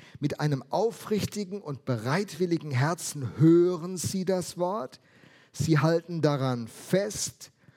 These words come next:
lassen sich nicht entmutigen und bringen Frucht. Also, was, was ist unsere Aufgabe? Mensch, ist hier eine Lauferei drin. Ne? Merkt ihr das? Wir sind an einem wichtigen Punkt.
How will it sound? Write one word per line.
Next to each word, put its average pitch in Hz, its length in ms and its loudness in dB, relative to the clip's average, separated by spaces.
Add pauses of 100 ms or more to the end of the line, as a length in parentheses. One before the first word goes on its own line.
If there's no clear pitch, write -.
(160)
lassen 147 320 0
sich 127 300 -4
nicht 170 360 -4
entmutigen 156 760 -6
und 131 140 -10
bringen 127 240 -4
Frucht. - 420 -12 (960)
Also, 123 240 -2 (1700)
was, 143 260 -2
was 175 160 0
ist 170 120 0
unsere 147 300 -4
Aufgabe? 123 260 -6
Mensch, 127 160 -6
ist 139 120 -8
hier 120 120 -2
eine 101 100 -8
Lauferei 117 600 -6
drin. 95 320 -8 (840)
Ne? 123 260 -10
Merkt 131 200 -4
ihr 190 60 4
das? 196 260 -6 (360)
Wir - 100 -4
sind 151 140 -6
an 135 80 -6
einem 131 100 -6
wichtigen 160 340 -6
Punkt. 180 500 -6